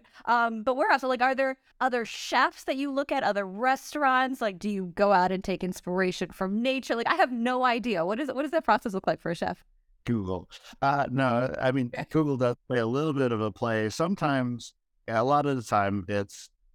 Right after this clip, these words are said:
Speaker 2: what are the other restaurants around us serving? Our suppliers are always really good at giving us market feedback of sometimes you're cooking for a price, price point, and they're gonna tell us what's going up, what's coming down, what's coming into season, you know,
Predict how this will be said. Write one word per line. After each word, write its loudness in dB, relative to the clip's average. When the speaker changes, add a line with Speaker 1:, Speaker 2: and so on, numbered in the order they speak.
Speaker 2:
what -2
are 2
the 4
other 4
restaurants 0
around 0
us -2
serving? 0
Our 2
suppliers 2
are 2
always 2
really -2
good 0
at -14
giving 0
us -4
market 2
feedback 0
of -6
sometimes 0
you're 2
cooking 0
for -2
a -4
price, -2
price -2
point, 0
and 0
they're 2
gonna 2
tell 2
us 0
what's -6
going 0
up, 0
what's -6
coming -6
down, 2
what's -2
coming 2
into 2
season, 0
you -10
know, -8